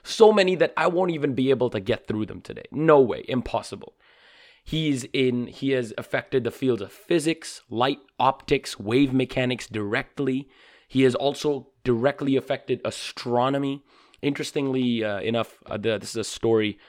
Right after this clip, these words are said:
from Euler. He was looking at the sun through a telescope without,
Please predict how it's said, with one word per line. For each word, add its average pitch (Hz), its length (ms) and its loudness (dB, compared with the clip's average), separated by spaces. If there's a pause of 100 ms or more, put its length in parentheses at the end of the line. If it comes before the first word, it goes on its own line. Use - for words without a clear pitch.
(140)
from 117 260 -4
Euler. 110 420 2 (420)
He 151 280 -2
was 123 540 2 (260)
looking 151 360 2
at 147 100 0
the - 60 -8
sun - 480 0 (640)
through 127 160 4
a 120 40 -2
telescope 101 640 -2 (320)
without, 117 680 -2